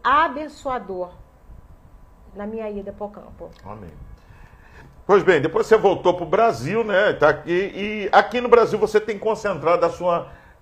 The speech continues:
Speaker 2: atuação na área de mobilização, mais na região da Baixada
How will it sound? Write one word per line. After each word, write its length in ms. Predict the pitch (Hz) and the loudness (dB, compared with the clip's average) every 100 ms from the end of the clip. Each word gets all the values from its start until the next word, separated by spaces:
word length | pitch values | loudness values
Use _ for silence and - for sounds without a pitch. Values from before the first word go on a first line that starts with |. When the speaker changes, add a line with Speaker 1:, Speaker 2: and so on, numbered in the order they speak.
| _ | _
Speaker 2:
atuação 960 | 160 160 196 156 - 165 170 147 127 113 | 0 2 4 2 2 2 4 4 2 0
na 140 | 127 | -2
área 280 | 143 185 185 | 0 2 2
de 140 | 151 156 | 0 -2
mobilização, 800 | 165 196 151 156 143 - 180 175 | 0 0 -4 -2 0 0 -2 0
mais 280 | 180 185 | 0 -2
na 260 | 175 190 170 - - | -2 -4 -4 -12 -12
região 480 | 117 175 175 170 190 | -2 -2 0 -2 0
da 100 | 180 | 2
Baixada 800 | 190 175 - 151 175 170 185 | 2 0 -2 -2 0 0 -2